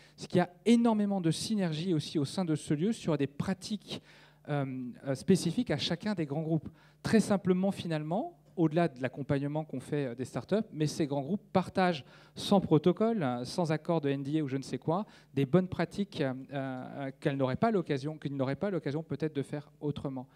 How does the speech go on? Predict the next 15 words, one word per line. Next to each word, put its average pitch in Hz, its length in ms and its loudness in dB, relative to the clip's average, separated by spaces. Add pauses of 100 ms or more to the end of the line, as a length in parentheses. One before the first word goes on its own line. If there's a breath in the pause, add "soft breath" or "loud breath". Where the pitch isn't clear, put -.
(320 soft breath)
Un 160 120 2
exemple 180 420 2
pour, 151 160 2
euh, 131 80 4
pas 160 160 2
être 160 80 -2
dans 143 120 0
l'incantatoire 139 680 -4
et 135 60 -4
très - 220 -6
concret, 156 440 -8
euh, 123 80 -10 (380 loud breath)
dans 135 100 -4
mes 135 140 -2
propos. 143 460 -4